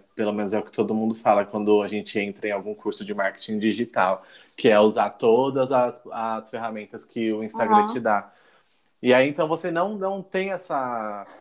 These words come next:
Speaker 1: essa preocupação de se planejar? Você, tipo, só vai, só vai acontecendo ou você se planeja e, e aí vai, tipo,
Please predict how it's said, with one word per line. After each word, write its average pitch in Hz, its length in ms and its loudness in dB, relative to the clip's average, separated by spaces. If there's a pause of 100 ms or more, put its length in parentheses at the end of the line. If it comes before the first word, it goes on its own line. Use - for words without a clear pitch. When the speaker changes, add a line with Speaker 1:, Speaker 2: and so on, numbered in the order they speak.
(120)
Speaker 1:
essa 120 260 -6
preocupação 127 640 -4
de 160 60 -14
se 139 80 -12
planejar? 127 680 -2
Você, 131 180 -12
tipo, - 160 -20
só 131 140 0
vai, 135 300 2
só 135 120 -8
vai 131 180 -2
acontecendo 151 680 -10
ou 196 80 -8
você 165 160 -14
se - 140 -12
planeja 127 880 0
e, 110 440 -4
e 107 60 -6
aí 107 200 -6
vai, 107 380 -4
tipo, - 440 -16